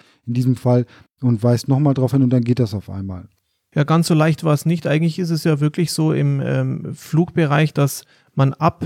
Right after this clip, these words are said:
Speaker 2: zwei Stunden Verspätung des Fliegers Anspruch auf Betreuungsleistung hat. Ähm, das ist Essen und Trinken, ähm, gegebenenfalls, dass man auch telefonieren oder E-Mails verschicken darf.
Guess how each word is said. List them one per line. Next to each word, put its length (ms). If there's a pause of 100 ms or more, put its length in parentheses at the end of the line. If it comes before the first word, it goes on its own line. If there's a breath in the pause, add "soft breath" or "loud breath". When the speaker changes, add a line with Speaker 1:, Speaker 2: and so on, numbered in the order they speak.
(120)
Speaker 2:
zwei 300
Stunden 580
Verspätung 640
des 140
Fliegers 440
Anspruch 420
auf 140
Betreuungsleistung 840
hat. 180 (320 soft breath)
Ähm, 180
das 200
ist 120
Essen 300
und 180
Trinken, 600
ähm, 1080
gegebenenfalls, 500
dass 160
man 120
auch 120
telefonieren 640
oder 140
E-Mails 320
verschicken 420
darf. 300